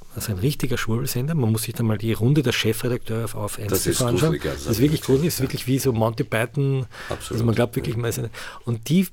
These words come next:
Speaker 1: verbünden sich da in so einer Parallelwelt und erzählen sich halt zum Beispiel, dass die Polio-Impfung gar nicht wirkt. Finde ich, finde ich eigentlich ganz interessant. Also man sollte da genauer hinschauen.
Speaker 2: Also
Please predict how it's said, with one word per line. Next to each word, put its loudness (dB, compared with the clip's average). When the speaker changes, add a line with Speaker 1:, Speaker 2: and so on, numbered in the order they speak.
Speaker 1:
verbünden 4
sich 0
da 2
in 4
so -2
einer 2
Parallelwelt 2
und -2
erzählen -2
sich -4
halt -4
zum -4
Beispiel, -2
dass 2
die 0
Polio-Impfung 4
gar -2
nicht -4
wirkt. -6
Finde -2
ich, -8
finde -4
ich -4
eigentlich -4
ganz -4
interessant. -6
Also -2
man 2
sollte -4
da -8
genauer -2
hinschauen. -6
Speaker 2:
Also 0